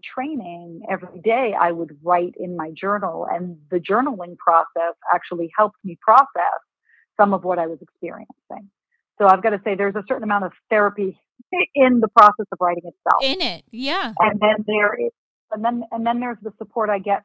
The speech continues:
Speaker 1: from my husband when we work together, and he gets to hear those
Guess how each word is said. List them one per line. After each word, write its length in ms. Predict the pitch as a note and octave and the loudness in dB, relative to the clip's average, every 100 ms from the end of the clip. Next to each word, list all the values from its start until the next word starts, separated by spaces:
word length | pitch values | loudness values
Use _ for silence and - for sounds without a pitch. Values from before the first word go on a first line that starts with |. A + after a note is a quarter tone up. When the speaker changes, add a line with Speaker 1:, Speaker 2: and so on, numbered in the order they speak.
| - | -2
Speaker 1:
from 140 | G3 | -2
my 160 | F3+ F3 | -2 -6
husband 540 | F#3 F3 - F3 F3 E3 _ _ - | -8 -8 -6 -8 -8 -16 _ _ -12
when 260 | F#3 G3 F#3 | -8 -6 -4
we 100 | F3+ | 0
work 300 | G#3+ - - | 2 0 -4
together, 460 | - - - G2 | -6 -4 -2 -4
and 220 | - F3+ | -4 -8
he 180 | E3 G3 | -6 -4
gets 200 | F#3+ F3 _ | -2 -4 _
to 60 | F#3+ | -8
hear 260 | G#3+ G3 | -2 -2
those 180 | F3+ E3 | 0 -4